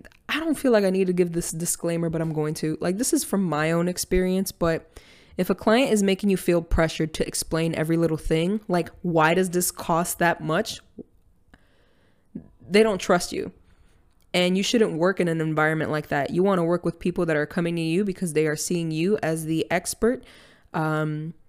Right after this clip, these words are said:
in this field. And,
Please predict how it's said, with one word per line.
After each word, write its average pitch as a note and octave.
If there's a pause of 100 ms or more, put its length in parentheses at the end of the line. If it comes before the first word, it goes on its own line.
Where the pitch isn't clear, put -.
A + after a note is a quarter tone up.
(140)
in F3+
this E3
field. G3 (1120)
And, E3